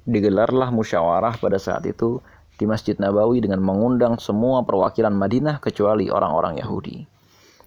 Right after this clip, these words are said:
Karena orang-orang Yahudi pada saat itu dianggap tidak memiliki kepentingan.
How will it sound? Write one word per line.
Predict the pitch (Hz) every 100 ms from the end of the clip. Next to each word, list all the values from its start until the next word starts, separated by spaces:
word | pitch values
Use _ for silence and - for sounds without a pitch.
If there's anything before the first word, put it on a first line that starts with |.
| _
Karena | - 104
orang-orang | 107 101 98 98
Yahudi | 110 123 117 90
pada | - 95
saat | 101 82
itu | 78 -
dianggap | 107 73 87 113
tidak | - 95 78
memiliki | 85 92 110 113 -
kepentingan. | 73 - - - - -